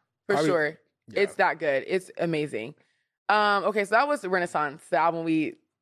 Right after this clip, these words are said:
Speaker 1: did we need to do with that? I mean, I actually had, we both, when we were texting when the album came out, we started listening to it exactly, exactly at
Speaker 2: At
Speaker 1: nine P M.
Speaker 2: nine o'clock, yeah.
Speaker 1: Pacific Standard Time, and we were done at the time that it ended, like,
Speaker 2: Right.
Speaker 1: however long the album is exactly.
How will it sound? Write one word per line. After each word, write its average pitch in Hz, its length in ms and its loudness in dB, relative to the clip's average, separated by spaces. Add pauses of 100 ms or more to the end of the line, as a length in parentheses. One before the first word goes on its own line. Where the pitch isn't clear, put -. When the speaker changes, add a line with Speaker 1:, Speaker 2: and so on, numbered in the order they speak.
(260)
Speaker 1:
did 208 120 0
we 202 100 2
need 175 120 -2
to 156 60 -14
do 156 140 0
with 135 120 -2
that? 120 280 2
I 214 40 4
mean, 220 100 -2
I 208 100 4
actually 254 240 -2
had, 185 220 4
we 226 80 -6
both, 185 360 2
when 190 160 0
we 180 60 2
were 175 60 2
texting 175 300 -4
when 180 100 -4
the 147 60 0
album 165 240 -2
came 165 180 -6
out, 147 240 -2
we 175 300 -6 (180)
started 180 180 2
listening 170 220 -4
to 180 100 -2
it 151 120 -2
exactly, 156 760 -2
exactly 202 540 0
at 170 40 4
Speaker 2:
At 160 60 0
Speaker 1:
nine 170 300 -2
P 202 220 -2
M. 156 80 0
Speaker 2:
nine 170 120 0
o'clock, 110 120 -12
yeah. 101 180 -10 (340)
Speaker 1:
Pacific 208 280 -4
Standard 175 320 -2
Time, 160 320 -2
and 185 100 0
we 185 80 4
were 170 100 2
done 170 380 0
at 143 140 -2
the 160 60 -8
time 165 280 -4
that 151 120 0
it 147 140 -4
ended, 151 320 2
like, 143 140 0
Speaker 2:
Right. 110 280 -2
Speaker 1:
however 165 280 2
long 156 200 -2
the 147 60 -6
album 147 280 -4
is 143 100 -8
exactly. 147 600 -4